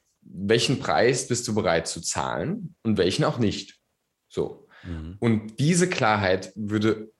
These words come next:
Speaker 1: ich dir für dich empfehlen und die dann ihr klar zu kommunizieren. Wenn du sagst, „Ja, das ist mir ganz easy, ich kann es auch noch ein halbes Jahr machen.“ Aber wenn du jetzt schon sagst, „Also das will ich auf jeden Fall nicht zwei Jahre machen“, klingt es für mich ehrlich gesagt so.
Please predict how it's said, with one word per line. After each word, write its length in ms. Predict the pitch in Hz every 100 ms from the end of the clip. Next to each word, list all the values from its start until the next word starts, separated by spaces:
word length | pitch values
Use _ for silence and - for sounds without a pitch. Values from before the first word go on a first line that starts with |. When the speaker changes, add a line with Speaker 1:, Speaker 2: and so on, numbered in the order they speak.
| _
Speaker 1:
ich 220 | 147 143 -
dir 240 | 120 117
für 260 | - - 110
dich 220 | 107 104
empfehlen 680 | 92 - 98 107 196 233 - _ - - -
und 320 | 131 107 -
die 180 | 151 180
dann 240 | 175 -
ihr 160 | 139 139
klar 280 | 123 101 -
zu 120 | 117
kommunizieren. 760 | 120 117 123 120 - - - _ _ _ _ _ _ _ _ _ _ _ -
Wenn 160 | 113
du 60 | 117
sagst, 300 | 104 95 -
„Ja, 300 | 104 117 117
das 120 | 98
ist 180 | 101 - - -
mir 160 | 92 87
ganz 240 | 87 87
easy, 380 | 113 123 120 117
ich 160 | 107 -
kann 160 | 95
es 100 | 95
auch 100 | -
noch 140 | 92 92
ein 120 | 90
halbes 280 | 90 90 -
Jahr 120 | 78
machen.“ 480 | 98 165 190 - - _ _ _ _
Aber 360 | 101 101 - -
wenn 200 | 98 123
du 60 | 110
jetzt 280 | 123 127
schon 200 | - 120
sagst, 420 | 98 82 98 - -
„Also 220 | 98 95
das 140 | 95
will 100 | 107
ich 100 | 101
auf 80 | 101
jeden 180 | 123 160
Fall 120 | 120
nicht 200 | 92 -
zwei 160 | 73 73
Jahre 140 | 76
machen“, 280 | 78 - 123
klingt 340 | 120 127 127
es 120 | 117
für 100 | -
mich 240 | 110 202 -
ehrlich 300 | 80 87 -
gesagt 300 | 90 80 -
so. 280 | 107 143